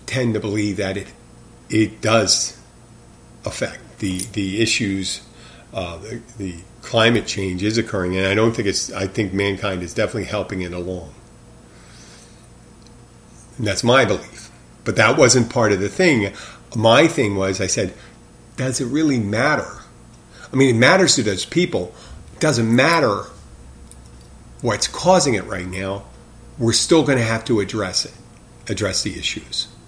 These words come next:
If water levels rising and neighborhoods are flooding, we're gonna have to address those issues. Now, what the cause was. Now, if you wanted to fix it, on my s-, on my, my position was that we could do things to alleviate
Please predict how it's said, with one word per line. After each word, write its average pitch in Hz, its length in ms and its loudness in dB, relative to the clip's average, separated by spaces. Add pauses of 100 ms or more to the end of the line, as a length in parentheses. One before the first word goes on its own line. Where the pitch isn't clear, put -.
(1500)
If 101 160 -8
water 131 320 8
levels 131 460 6
rising 120 580 2
and 104 300 -6 (1160)
neighborhoods 110 480 0
are 107 80 -4
flooding, 123 400 2
we're 110 100 -2
gonna 104 80 -4
have 113 100 -4
to 123 80 -2
address 117 400 0
those - 360 -4
issues. 104 380 -2 (300)
Now, 117 120 2
what 110 220 0
the - 80 -4
cause 135 380 2
was. 92 100 -6
Now, 120 240 2
if 120 140 -4
you 131 80 4
wanted 123 240 6
to 101 60 -4
fix - 440 4
it, 104 240 -2 (720)
on 107 160 0
my 127 220 4
s-, - 360 -2 (100)
on 98 160 -6
my, 127 500 2 (120)
my 113 280 2
position 101 600 -2
was 92 280 -4
that 90 200 -4
we 104 120 -4
could 95 240 -10
do 101 220 0
things 92 420 -6
to 98 160 -6
alleviate 98 640 0